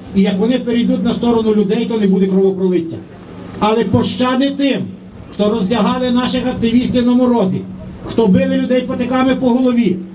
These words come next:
хто стріляли в них кулями, прицільно стріляли в очі,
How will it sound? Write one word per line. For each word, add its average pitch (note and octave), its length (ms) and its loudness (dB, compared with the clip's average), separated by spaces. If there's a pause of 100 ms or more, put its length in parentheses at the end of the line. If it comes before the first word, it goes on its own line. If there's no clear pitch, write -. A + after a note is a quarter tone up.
хто A#3+ 260 -2
стріляли C4 540 0
в B3 40 -4
них C4 220 -2
кулями, G#3 500 2
прицільно B3 560 0
стріляли A#3+ 480 2
в A3+ 100 0
очі, G3 320 -4